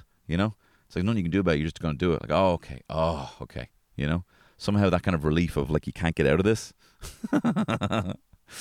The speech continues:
that I ever would want to, but you know what I mean? I don't know what it is. There's something that just smooths out my brain when I know I can't cancel something, you know? It's, it kinda cuts off. Half my brain is like,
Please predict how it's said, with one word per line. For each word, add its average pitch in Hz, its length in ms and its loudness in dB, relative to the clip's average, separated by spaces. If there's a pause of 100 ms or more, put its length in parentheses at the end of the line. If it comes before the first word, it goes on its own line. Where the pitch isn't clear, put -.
(440)
that 226 100 6
I 196 60 8
ever 165 180 8
would 127 120 6
want 151 240 6
to, 101 100 6
but 90 140 4
you 120 60 4
know 147 80 4
what 160 80 4
I 156 40 2
mean? 107 260 2 (1120)
I - 40 -8
don't 143 120 4
know 156 60 4
what 147 140 4
it 143 80 2
is. 104 280 4 (100)
There's 85 160 -2
something 139 360 -2
that 104 100 -8
just - 300 -4 (200)
smooths 120 720 0
out 120 120 4
my 104 160 2
brain 80 420 0 (420)
when 78 160 0
I 78 60 2
know 80 140 2
I 67 40 -2
can't - 280 -6
cancel 71 320 -8
something, - 320 -16 (100)
you 67 100 -6
know? 71 200 -2 (580)
It's, - 340 -4 (300)
it 90 120 0
kinda 107 180 -2
cuts - 360 -2
off. 117 420 0 (380)
Half 123 260 0
my 120 140 2
brain 104 320 4
is 85 120 0
like, 85 220 2